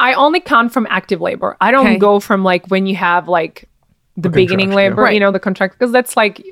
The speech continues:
Speaker 1: menstrual cramp. Like, I, to me, that's not that bad. So my first one from active labor, it was two and a half hours. And my second one was le-, maybe, like, an hour.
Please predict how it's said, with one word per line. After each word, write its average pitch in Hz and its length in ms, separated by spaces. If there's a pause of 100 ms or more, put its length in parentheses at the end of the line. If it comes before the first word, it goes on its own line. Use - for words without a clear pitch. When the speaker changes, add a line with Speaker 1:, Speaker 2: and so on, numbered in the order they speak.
(140)
Speaker 1:
menstrual 185 400
cramp. 160 320
Like, 180 180
I, 180 120
to - 160
me, 185 200
that's 165 320
not 170 280 (140)
that 156 300
bad. 160 380 (380)
So 220 360
my 214 200
first 220 380
one 226 140
from 202 180
active 190 360
labor, 180 720 (540)
it 202 140
was 190 260
two 208 120
and 202 120
a - 20
half 202 180
hours. 190 520
And 196 260
my 180 120
second 220 520
one 175 420
was 170 880 (1160)
le-, 170 220
maybe, 165 280
like, 165 240
an 165 140
hour. - 480